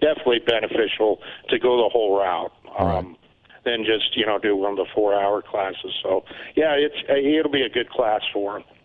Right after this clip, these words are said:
Speaker 2: All right, get out and see Jared. They're at Green Mountain Guns, thirty-three fifty-five South Yarrow Street in Lakewood. Their number's three oh three, nine eight five, seven two forty. And,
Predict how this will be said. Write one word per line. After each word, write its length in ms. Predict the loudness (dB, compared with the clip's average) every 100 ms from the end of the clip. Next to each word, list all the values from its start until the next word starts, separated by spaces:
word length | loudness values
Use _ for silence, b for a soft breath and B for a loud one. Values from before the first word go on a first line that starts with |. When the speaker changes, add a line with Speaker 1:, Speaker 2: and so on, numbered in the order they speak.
| b b b b -2
Speaker 2:
All 120 | 0
right, 240 | 2 0
get 140 | 0 0
out 100 | 0
and 100 | 0
see 220 | 0 0
Jared. 420 | 0 0 0 0
They're 160 | 0 -2
at 120 | -2
Green 400 | -2 0 0 0
Mountain 380 | 0 0 0 0
Guns, 440 | 0 0 0 -2
thirty-three 680 | -2 -2 0 0 0 0 0
fifty-five 760 | 0 -2 -2 -2 0 0 0 -2
South 380 | -2 0 0
Yarrow 340 | 0 0 0 0
Street 380 | -2 0 0 0
in 180 | -2
Lakewood. 600 | 0 0 0 0 0 0 -2
Their 100 | -2
number's 440 | 0 0 0 0
three 240 | 0 2 2
oh 160 | 0
three, 360 | 0 0 0 0
nine 280 | 0 0 0
eight 180 | -2
five, 340 | -2 -2 0 -2
seven 400 | -2 0 0 -2
two 240 | 0 -2 0
forty. 400 | 0 0 2 0
And, 160 | -2